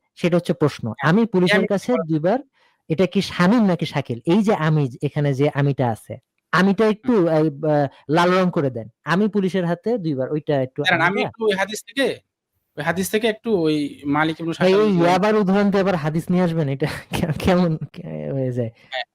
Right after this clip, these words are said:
Speaker 2: না, না, এখানে না, হাদিসটা উপরে, উপরে থাকবে, হাদিসটা উপরে থাকবে, এই যে এখানে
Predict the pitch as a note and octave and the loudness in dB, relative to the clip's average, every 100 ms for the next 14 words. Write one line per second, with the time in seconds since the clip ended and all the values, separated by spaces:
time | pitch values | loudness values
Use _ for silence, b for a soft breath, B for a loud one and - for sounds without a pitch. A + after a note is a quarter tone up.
0 | - A#3 A3+ G#3+ F#3 F3 E3+ G3 - A3+ | -4 0 2 2 2 0 -2 -4 -4 -4
1 | G3+ G3+ F3+ E3 D3 B2+ - C#3+ C#3+ - | 0 -2 -2 -6 -8 -14 -20 -20 -20 -20
2 | C#3+ C3 C#3 C3+ C3 C3 | -20 -14 -10 -6 -6 -8